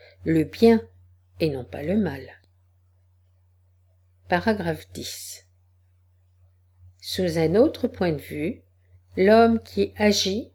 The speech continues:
par suite d'une conviction bien précise et qui poursuit le plaisir par le libre choix de sa volonté peut paraître au-dessus de l'homme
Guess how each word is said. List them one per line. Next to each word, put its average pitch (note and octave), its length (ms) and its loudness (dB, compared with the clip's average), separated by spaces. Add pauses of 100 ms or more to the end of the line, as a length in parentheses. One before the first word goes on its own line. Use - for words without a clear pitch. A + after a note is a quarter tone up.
(140)
par - 180 -4
suite - 460 -6
d'une D3+ 320 -8
conviction E3+ 720 -6
bien G3 240 0
précise - 880 -12 (580)
et - 140 0
qui - 120 -2
poursuit - 500 0
le G#3 120 2
plaisir F#3 720 -2
par D#3 200 -12
le D#3+ 140 -2
libre G#3 460 -2
choix F#3+ 360 0
de E3+ 120 -8
sa - 220 -4
volonté D#3+ 720 -4 (920)
peut C4+ 180 10
paraître A#3 520 2
au-dessus G3 440 -2
de F#3+ 120 0
l'homme D#3+ 440 -2